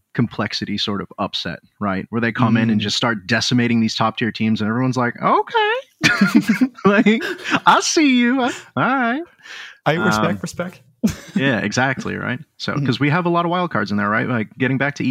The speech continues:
Speaker 1: U, like, even B D S has kind of been that team this season where they were looking to be hands down the best team in the world last season.
Speaker 2: Mm-hmm.
Speaker 1: Uh,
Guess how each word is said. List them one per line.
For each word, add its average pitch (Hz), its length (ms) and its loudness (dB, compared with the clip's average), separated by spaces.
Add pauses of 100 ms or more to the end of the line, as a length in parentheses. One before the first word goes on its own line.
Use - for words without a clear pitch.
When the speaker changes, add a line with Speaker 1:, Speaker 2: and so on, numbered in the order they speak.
Speaker 1:
U, 151 180 2
like, 104 220 -2
even 143 340 0
B 151 120 -2
D 139 120 0
S 160 160 -4
has 104 100 -6
kind 110 200 0
of 101 100 -2
been 110 180 0
that 113 220 0
team 131 280 -2
this 92 140 -6
season 98 340 -4
where 101 240 -2 (380)
they 107 100 0
were 113 120 2
looking 127 280 0
to 123 80 2
be 113 300 -2
hands 117 280 -2
down 131 200 -2
the 104 80 -2
best 113 260 -4
team 147 160 0
in 110 200 0
the 95 60 -2
world 95 420 -4
last - 260 -4
season. 90 400 -8 (100)
Speaker 2:
Mm-hmm. - 320 0
Speaker 1:
Uh, - 60 -8